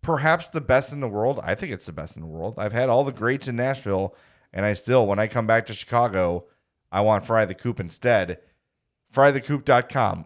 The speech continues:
Oaklawn, Elmhurst, Westtown, Prospect Heights, Tinley Park, and coming soon to Darien. So if you're from the Chicagoland area, and based on the fact that this is a Blackhawks podcast, you probably are,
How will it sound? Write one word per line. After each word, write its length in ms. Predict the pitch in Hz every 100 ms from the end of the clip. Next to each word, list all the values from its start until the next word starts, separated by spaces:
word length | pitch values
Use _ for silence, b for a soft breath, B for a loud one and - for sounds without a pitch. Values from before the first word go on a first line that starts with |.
| -
Oaklawn, 440 | 160 151 139 131
Elmhurst, 480 | 104 120 113 95 -
Westtown, 520 | 123 135 - 95 95
Prospect 420 | 143 165 156 113
Heights, 220 | 98 87 -
Tinley 280 | 160 175 123
Park, 240 | 110 101
and 160 | 82 87
coming 360 | 151 185 165
soon 440 | 131 165 175 185 175 b b b
to 100 | -
Darien. 520 | 143 160 175 120 90 92
So 220 | - 202
if 120 | 123
you're 160 | 147 202
from 160 | 180 170
the 40 |
Chicagoland 640 | 151 123 139 139 139 127
area, 320 | 110 139 175 127
and 300 | 87 82 -
based 340 | 98 98 -
on 260 | 98 101 101
the 60 |
fact 260 | - 110 110
that 100 | 87
this 160 | 117
is 80 | 110
a 60 | 95
Blackhawks 460 | 110 151 120 107 -
podcast, 580 | 107 104 113 131 - - b b
you 120 | 113 113
probably 500 | - 139 127 123 202
are, 420 | 185 143 151